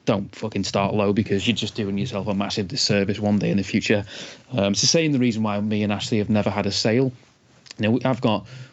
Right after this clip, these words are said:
one, two, I've got about six or seven pieces in a container, like benches, fire pits, just didn't make the grade.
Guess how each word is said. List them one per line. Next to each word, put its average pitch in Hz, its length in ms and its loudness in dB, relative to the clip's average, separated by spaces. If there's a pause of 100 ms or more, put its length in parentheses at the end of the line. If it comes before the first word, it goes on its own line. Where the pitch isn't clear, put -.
one, 120 180 -6
two, 117 260 -2
I've 117 80 -2
got 147 100 2
about 123 220 0
six - 320 -2
or 123 40 0
seven 110 280 2
pieces 110 400 2
in 104 160 -2
a 98 120 2
container, 98 640 0
like 110 180 -6
benches, 107 560 0
fire 104 300 -2
pits, 107 220 0
just - 160 -6
didn't 139 240 0
make 117 140 2
the 117 80 0
grade. 107 440 0